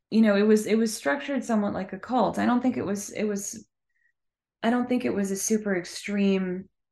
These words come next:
you know, clearly a cult that I was in, in super danger of, but there were a lot of really problematic teachings that ultimately just served a particular family with no accountability. So I think that structure reminds me a lot of,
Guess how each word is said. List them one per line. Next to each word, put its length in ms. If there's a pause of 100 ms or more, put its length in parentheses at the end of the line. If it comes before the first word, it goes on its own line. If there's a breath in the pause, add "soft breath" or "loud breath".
(340)
you 140
know, 120
clearly 460
a 80
cult 400
that 80
I 120
was 180
in, 240
in 160
super 340
danger 400
of, 320
but 220
there 100
were 120
a 100
lot 180
of 80
really 180
problematic 800 (220)
teachings 500
that 160
ultimately 520
just 260
served 520 (1000)
a 40
particular 520
family 520 (160)
with 140
no 180
accountability. 680 (340 soft breath)
So 220
I 100
think 240
that 280
structure 360
reminds 440
me 100
a 60
lot 340
of, 300